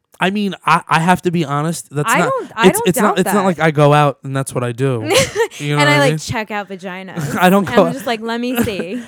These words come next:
Speaker 1: Like, I'm al-, I'm also like, listen, I've been, I've been dealt great hands and I've been dealt really bad hands.
Speaker 2: Yeah.
Speaker 1: So, and that's just, every girl's different. And, like, you have, yeah, listen, you have to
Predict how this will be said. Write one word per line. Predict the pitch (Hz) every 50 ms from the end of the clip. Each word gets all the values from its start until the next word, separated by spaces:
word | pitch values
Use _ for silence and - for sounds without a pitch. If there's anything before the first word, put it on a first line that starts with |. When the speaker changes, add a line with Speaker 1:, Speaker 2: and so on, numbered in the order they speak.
| - -
Speaker 1:
Like, | - 190 196 202 190 180 156 170
I'm | 165 175 180 185 190
al-, | 185 - -
I'm | 185 190 202
also | 202 190 175 - - 185
like, | 180 175 165 151 131 - -
listen, | 185 175 147 139 127
I've | 135 156 156
been, | 160 185 170 156 165 -
I've | 143 147 170 156
been | 180 175 156
dealt | 143 156 151 135 131 117
great | - 131 139 143
hands | 139 156 151 156 160 165
and | 151 143
I've | 139
been | 127 135 131
dealt | 123 135 135 123 113
really | 113 120 123 117 120
bad | 113 117 113 113 107
hands. | 110 107 98 - _ _ - - -
Speaker 2:
Yeah. | - 202 208 214 214 196 180
Speaker 1:
So, | 160 156 156 151 147 147 143 - -
and | 160 165 165 165
that's | 165 170 - -
just, | - 190 180 - - _ _ _ _ _
every | - 180 175 196 220 185
girl's | 196 226 220 185 143
different. | 135 185 208 - - 135 110 - _ _ _ _ _
And, | 143 151 156
like, | 160 156 151 131 139
you | 156
have, | 147 156 160 160 - _ - - - - - _
yeah, | - 175 202
listen, | 208 202 160 139 143 117 120 - _ _ _ _
you | - 170
have | 190 214 214 -
to | - 208 170 143